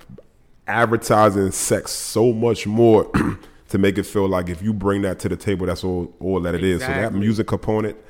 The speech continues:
Speaker 1: that concept that you brought up, bro, is spot on, my guy.
Speaker 2: And then,
Speaker 1: Spot on.
Speaker 2: and then, man, and let me tell you something that's also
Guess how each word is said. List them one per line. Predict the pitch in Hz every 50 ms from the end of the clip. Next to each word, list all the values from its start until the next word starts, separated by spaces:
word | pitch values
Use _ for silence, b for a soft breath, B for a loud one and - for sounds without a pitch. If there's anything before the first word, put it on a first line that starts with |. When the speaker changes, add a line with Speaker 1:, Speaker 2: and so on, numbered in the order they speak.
| b b b
Speaker 1:
that | 90 95 -
concept | - 120 113 110 113 - - 113 95 101
that | 98 95 -
you | 120 107
brought | 92 98 104 104 107
up, | 110 98
bro, | 92 101 104 104 101
is | 90 -
spot | - - - - - - 92 90 92 92 - -
on, | 92 95 95 92 85 80
my | 80 80 78
guy. | 73 80 78 80 80
Speaker 2:
And | 78 69 135 131 127 131
then, | 147 160 165 165 160 151
Speaker 1:
Spot | 147 139 107 90 - - - -
on. | 95 95
Speaker 2:
and | 92 90 80 -
then, | - - 156 151
man, | 147 147 139 131
and | 135 143
let | 147 165
me | 185
tell | 185 - 202 175
you | 170 151
something | 147 - 165 156 151 143
that's | 139 131 120 -
also | - 139 135 143 147 139 - - 131 123 113 104